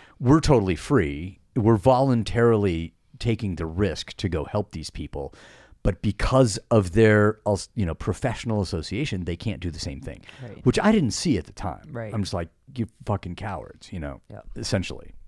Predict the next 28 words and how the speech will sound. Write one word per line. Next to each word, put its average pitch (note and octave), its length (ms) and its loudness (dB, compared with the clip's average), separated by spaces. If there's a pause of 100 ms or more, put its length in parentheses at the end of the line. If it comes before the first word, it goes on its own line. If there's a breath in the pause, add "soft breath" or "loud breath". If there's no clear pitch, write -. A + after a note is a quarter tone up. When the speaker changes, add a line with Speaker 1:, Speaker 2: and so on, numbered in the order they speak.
(1040 soft breath)
Speaker 1:
And G#2+ 360 4
I A2 80 6
guess D3 220 2
that B2+ 220 2
had, A2+ 240 -2
you A2+ 120 0
know, G2+ 260 2
what A2 300 4
I G#2+ 80 4
had G2 180 2
written A2 260 0
about F2 280 -2
that D#2 360 -8
after F2+ 280 -6
the D2+ 100 -10
fact, B2 400 -6
I F#2+ 100 -8
guess C3 220 -8
that F#3 140 -6
had D#3+ 100 -10
kinda D#3 220 -6
hurt E3+ 240 -4
Daryl - 440 -12
a F#2 40 -8
Speaker 2:
Yeah. E2+ 80 -4
Speaker 1:
little E2 160 -4
bit C#2+ 240 -12
because, F2+ 560 -8